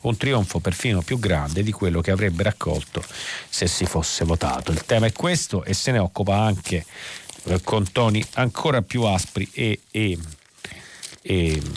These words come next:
e forti, eh, Massimo Giannini, vice direttore di Repubblica. Eh, eh, segnalo senza leggere. Quindi, diciamo, il governo, la maggioranza traballa, le risposte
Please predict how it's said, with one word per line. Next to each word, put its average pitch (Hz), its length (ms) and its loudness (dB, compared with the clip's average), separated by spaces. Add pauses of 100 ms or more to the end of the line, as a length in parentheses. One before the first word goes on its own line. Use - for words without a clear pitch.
(1400)
e 110 120 0
forti, - 800 0 (400)
eh, 87 240 2
Massimo 87 680 0
Giannini, 92 360 2
vice 90 220 0
direttore 87 520 0
di 87 100 0
Repubblica. - 760 -2 (800)
Eh, 87 400 4 (120)
eh, 78 600 2
segnalo 87 880 0 (380)
senza 82 400 -2
leggere. - 340 -6
Quindi, 120 220 2
diciamo, 87 300 2
il 160 160 0
governo, 92 580 2 (120)
la 117 80 2
maggioranza 104 640 2
traballa, 92 640 0
le 143 160 0
risposte 113 640 0